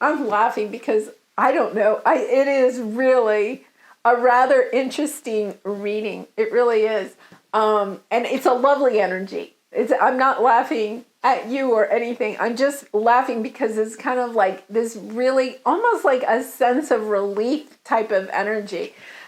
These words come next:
And look at what else you have here. The Wheel of Fortune, the fortune. You, your fortunes are coming. Your blessings are coming. The wheel is going to turn. And the reason is, is that you have done the work.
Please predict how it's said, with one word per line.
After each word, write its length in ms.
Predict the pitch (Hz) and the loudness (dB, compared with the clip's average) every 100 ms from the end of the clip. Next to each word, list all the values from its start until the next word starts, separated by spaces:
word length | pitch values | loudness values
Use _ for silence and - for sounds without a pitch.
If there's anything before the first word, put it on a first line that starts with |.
| - | -2
And 280 | 254 254 269 | 0 0 2
look 200 | 349 453 | 2 4
at 160 | 415 | 2
what 120 | 277 311 | 2 2
else 300 | 339 370 339 | 2 2 0
you 140 | 277 | 0
have 260 | 233 226 220 | 2 2 0
here. 300 | 269 208 - - - | -2 -2 -4 -16 -6
The 140 | 294 294 | 0 2
Wheel 220 | 302 349 | 2 2
of 180 | 339 - | 0 0
Fortune, 560 | 311 349 - 254 196 | 0 0 2 0 2
the 160 | 202 269 | 0 0
fortune. 680 | 294 302 330 - 254 214 - _ - | 2 0 0 -2 -2 -2 -8 _ -8
You, 320 | 269 330 311 - | -2 0 -2 0
your 200 | 285 285 | 0 0
fortunes 600 | 330 339 349 359 311 302 | 2 0 2 0 0 2
are 140 | 277 | 0
coming. 400 | - 320 302 226 | 0 -4 -2 -2
Your 160 | 226 262 | 0 -2
blessings 680 | 262 254 277 - 330 294 | 0 2 2 2 -2 0
are 140 | 277 254 | 0 -2
coming. 420 | 302 294 269 208 | -4 -4 -4 0
The 140 | 240 | 2
wheel 460 | 220 262 320 339 294 | 2 0 2 2 2
is 220 | 277 302 | 0 -2
going 380 | 240 269 269 269 | -2 -2 0 -2
to 140 | 262 254 | -4 -6
turn. 520 | - 285 294 226 196 | -4 -2 0 0 -2
And 260 | 190 226 | -2 0
the 100 | 233 | 0
reason 460 | 240 262 294 294 254 | 0 -2 -2 -2 -2
is, 460 | 190 277 262 254 233 | 0 2 2 2 0
is 200 | 233 226 | -4 0
that 260 | 233 - | 0 0
you 340 | 226 254 269 277 | -4 -4 -2 0
have 260 | 269 240 | 0 0
done 240 | 226 196 208 | -2 -2 -2
the 80 | |
work. 360 | 208 190 180 - | -2 -2 -4 -8